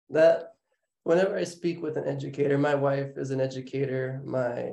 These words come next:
sister-in-law is an educator. So whenever I get to speak to someone in the education world, I'm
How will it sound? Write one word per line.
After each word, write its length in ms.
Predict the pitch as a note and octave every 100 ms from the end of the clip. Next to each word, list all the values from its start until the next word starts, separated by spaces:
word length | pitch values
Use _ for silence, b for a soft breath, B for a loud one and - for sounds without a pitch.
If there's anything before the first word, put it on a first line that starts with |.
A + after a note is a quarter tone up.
| -
sister-in-law 880 | - D3 D3+ C#3+ C#3 C3+ C#3 C#3 -
is 200 | C#3 C3
an 80 | C3
educator. 800 | C3 C3 B2+ C#3 C3 B2+ - - _ - -
So 160 | - C#3
whenever 260 | E3 G3+
I 40 | F#3
get 120 | F3+
to 60 | D#3
speak 300 | - D3 C#3+
to 80 | C3
someone 320 | C3+ C3 C3
in 100 | C3
the 80 | B2
education 500 | B2+ B2+ C3 C3 B2+
world, 460 | C3 C3 C3 - _ _ _ -
I'm 400 | C3+ C3+ C3